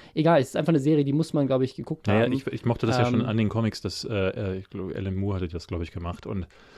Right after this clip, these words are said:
Speaker 2: äh, daran fand ich so fantastisch, dass es, eigentlich geht's um Leute in sehr hässlichen, zum Teil sehr bunten Kostümen und die Themen sind aber sehr aktuell,
Speaker 1: Ja.
Speaker 2: sind, ähm, gehen sehr tief und
Speaker 1: Ja, dieses Rassismus-Thema, also ich,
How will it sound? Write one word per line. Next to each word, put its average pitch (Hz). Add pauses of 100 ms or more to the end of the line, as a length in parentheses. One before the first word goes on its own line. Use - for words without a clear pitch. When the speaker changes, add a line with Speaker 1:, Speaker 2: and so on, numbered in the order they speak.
(180)
Speaker 2:
äh, 101
daran 92
fand 95
ich 92
so 95
fantastisch, -
dass 90
es, - (180)
eigentlich 160
geht's -
um 98 (300)
Leute 104
in 101
sehr 113
hässlichen, 107
zum 107
Teil 101
sehr 110
bunten 120
Kostümen 110 (400)
und 101
die 98
Themen 120
sind 104
aber 104 (420)
sehr 117
aktuell, 98
Speaker 1:
Ja. -
Speaker 2:
sind, 98
ähm, 95
gehen 95
sehr 104
tief 104
und 101
Speaker 1:
Ja, -
dieses 175
Rassismus-Thema, 185
also 147
ich, 131